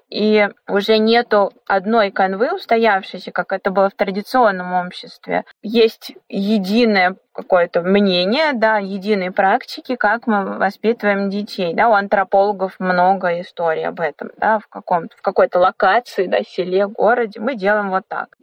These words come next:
так-то пеленаем, так-то рожаем, вот вам садик, вот вам то и так далее. И в советское время тоже сохранялось то, что такая унификация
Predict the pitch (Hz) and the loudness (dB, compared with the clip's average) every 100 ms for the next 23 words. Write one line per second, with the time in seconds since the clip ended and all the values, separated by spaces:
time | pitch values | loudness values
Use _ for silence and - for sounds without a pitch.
0 | _ 185 180 - - - 170 214 349 302 | _ -2 -2 -8 -8 -8 -2 2 2 0
1 | 247 202 - 175 170 175 233 320 202 185 | -2 -4 -4 -10 -8 0 0 2 0 -4
2 | - 175 170 - 269 370 285 - 196 208 | -4 -6 -6 0 0 0 -4 -4 -6 -4
3 | 175 196 - 233 254 185 185 175 185 - | -8 -8 -4 -4 -2 -4 0 -2 -2 -2
4 | 240 277 269 226 202 185 190 247 - 190 | 2 2 0 -4 -2 -4 -2 -4 -4 -6
5 | 208 220 190 - 185 - 185 170 180 175 | -2 0 -2 -4 -12 -8 -8 -6 -4 -2
6 | 180 190 208 - 320 466 - 196 185 | -2 -4 -6 -2 -2 -2 -2 -2 -2